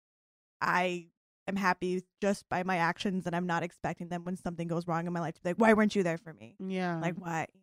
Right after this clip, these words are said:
Speaker 1: Not up to them.
Speaker 2: <sighs> Yeah, I mean, I,
Speaker 1: Look at
Speaker 2: I
Speaker 1: all this
Speaker 2: totally
Speaker 1: growth.
Speaker 2: understand.
Speaker 1: Look.
Speaker 2: I totally understand the
Speaker 1: <laughs>
Speaker 2: overdrive thing too, because I've, I've totally felt that in, like, the past two, two years.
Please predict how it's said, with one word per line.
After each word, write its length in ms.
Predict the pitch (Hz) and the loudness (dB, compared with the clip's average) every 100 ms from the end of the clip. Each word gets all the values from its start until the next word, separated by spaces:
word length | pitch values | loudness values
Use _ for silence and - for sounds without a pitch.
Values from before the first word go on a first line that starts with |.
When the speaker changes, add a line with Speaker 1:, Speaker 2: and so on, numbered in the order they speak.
| _ - _ - | _ -20 _ -8
Speaker 1:
Not 160 | 185 | -6
up 120 | 180 - | -6 -8
to 100 | 147 | -10
them. 280 | - 190 _ _ _ _ - | -10 -14 _ _ _ _ -14
Speaker 2:
<sighs> 60 | - - - - | -12 -12 -12 -8
Yeah, 520 | 190 202 196 180 165 - | 0 4 6 6 4 0
I 120 | 196 | 0
mean, 240 | 202 202 | 0 0
I, 100 | 180 185 | 2 2
Speaker 1:
Look 120 | - | 8
at 40 | |
Speaker 2:
I 40 | 214 | 8
Speaker 1:
all 60 | |
this 100 | 196 | 8
Speaker 2:
totally 320 | - 240 247 240 | 8 8 8 8
Speaker 1:
growth. 160 | 214 | 10
Speaker 2:
understand. 640 | 247 415 214 202 185 180 262 | 10 10 10 8 6 2 0
Speaker 1:
Look. 520 | 302 494 605 285 339 - | 0 2 6 8 8 6
Speaker 2:
I 120 | 254 427 | 8 10
totally 300 | 330 370 330 | 10 10 8
understand 440 | 302 349 262 254 | 8 6 6 6
the 60 | 196 | 6
Speaker 1:
<laughs> 100 | 220 | 6
Speaker 2:
overdrive 440 | 226 214 202 190 | 6 4 4 2
thing 240 | - 196 185 | 0 -4 -4
too, 220 | 247 240 | -4 -4
because 280 | 202 190 175 | -2 0 4
I've, 240 | 180 175 _ _ _ - | 4 2 _ _ _ -4
I've 120 | 202 | 0
totally 280 | - 233 220 | 4 6 4
felt 300 | - 196 - | 4 4 4
that 160 | 208 196 | 2 2
in, 160 | 190 | 0
like, 140 | 185 190 | -2 -2
the 80 | |
past 340 | 165 180 180 - _ - | -2 0 -2 -4 _ -12
two, 240 | - 208 170 _ | -4 -4 -4 _
two 160 | - 214 | -4 0
years. 580 | 185 185 180 180 156 | 4 6 6 4 0